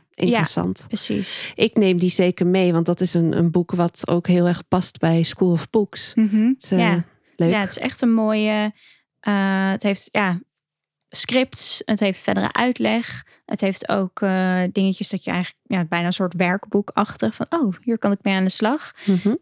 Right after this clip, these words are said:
Speaker 2: En het is ook, je hoeft het niet in één zit uit te lezen. Het is gewoon iets waar je elke keer naar terug kan komen. Dus dat is ook heel
Speaker 1: Ja.
Speaker 2: fijn.
Speaker 1: Mooi. En dan de laatste vraag. Wat is jouw gouden tip voor veel of meer leesplezier?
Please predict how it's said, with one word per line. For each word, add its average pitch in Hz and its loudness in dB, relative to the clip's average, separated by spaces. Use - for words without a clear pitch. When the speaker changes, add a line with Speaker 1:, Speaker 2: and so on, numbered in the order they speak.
Speaker 2:
En 226 2
het 233 2
is - -4
ook, 240 2
je 226 2
hoeft 233 0
het 226 -4
niet 233 2
in 226 4
één 214 2
zit 190 -2
uit 196 0
te 185 0
lezen. 170 0
Het 208 -4
is - -6
gewoon - -2
iets 208 -2
waar 196 0
je 190 0
elke 202 -4
keer 185 0
naar 190 -2
terug - -2
kan - -6
komen. - -6
Dus 233 -8
dat - -12
is - -10
ook - -12
heel - -4
Speaker 1:
Ja. - -6
Speaker 2:
fijn. 233 -4
Speaker 1:
Mooi. 180 2
En 254 2
dan 269 6
de 262 4
laatste 254 0
vraag. 190 -2
Wat 226 -2
is 269 -4
jouw 220 0
gouden 233 -2
tip - 0
voor 196 -2
veel 214 2
of - -2
meer 180 4
leesplezier? 196 0